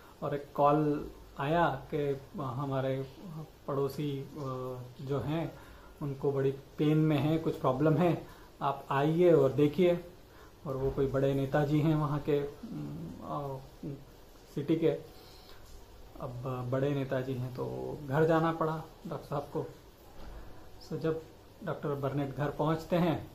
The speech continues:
तो वहाँ कुछ अलग scene है। <clears throat>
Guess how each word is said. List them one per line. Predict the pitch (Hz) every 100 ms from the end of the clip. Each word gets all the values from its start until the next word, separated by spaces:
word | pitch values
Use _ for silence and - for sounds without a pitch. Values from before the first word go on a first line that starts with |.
| - - - - - - - -
तो |
वहाँ | 135 139 151
कुछ | 147 139 - - - -
अलग | 147 165 165
scene | 175 170
है। | 151 151 - - - -
<clears throat> | -